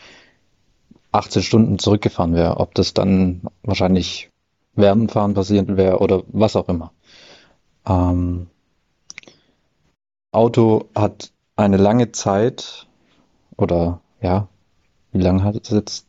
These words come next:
meiner Familie so ein bisschen gedient? Ähm, sechzehn Jahre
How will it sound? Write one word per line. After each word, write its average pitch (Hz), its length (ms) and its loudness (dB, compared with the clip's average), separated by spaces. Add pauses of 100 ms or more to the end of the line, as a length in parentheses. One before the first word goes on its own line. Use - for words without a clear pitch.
meiner 104 220 2
Familie 107 640 4
so - 160 -4
ein 98 40 -6
bisschen 107 520 0 (480)
gedient? 120 580 2 (1600)
Ähm, 104 640 0 (2500)
sechzehn - 480 2
Jahre 107 400 2